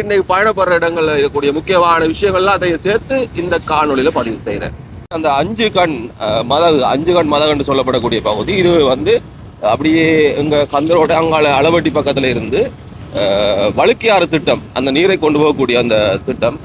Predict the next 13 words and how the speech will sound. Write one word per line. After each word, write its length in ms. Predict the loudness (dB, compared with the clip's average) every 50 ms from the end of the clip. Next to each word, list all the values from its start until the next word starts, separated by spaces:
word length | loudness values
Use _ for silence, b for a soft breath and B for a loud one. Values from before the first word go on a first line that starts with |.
| -4
இதான் 200 | 0 0 2 2
அந்த 140 | 2 0 0
அஞ்சு 180 | 0 0 0 0 2 2
கண்ணும் 240 | 2 2 2 2 2
இதுல 140 | 2 2 0
இருக்குது. 320 | 0 0 -2 -2 -2 -2 -2 -4 -6 -8 -14 -18 -18 -18 -18 -20 -12 -6 -4 -4 -2 0
இருக்கக்கூடிய 520 | -2 0 0 0 -2 -2 -2 -2 0 0 0 2 2 2 2 2 0 -2 -2
அஞ்சு 260 | -2 -2 0 2 2 2 4
கண் 160 | 4 2 2 0 0 0 -2 -2 -2
மதகு, 360 | -2 0 0 -2 -2 -2 -4 -6 -6 -6 -4
அது 80 | -2 -2 -2
வந்து 160 | -2 -4 -6 -6 -6
நிஷா 240 | -4 0 2 4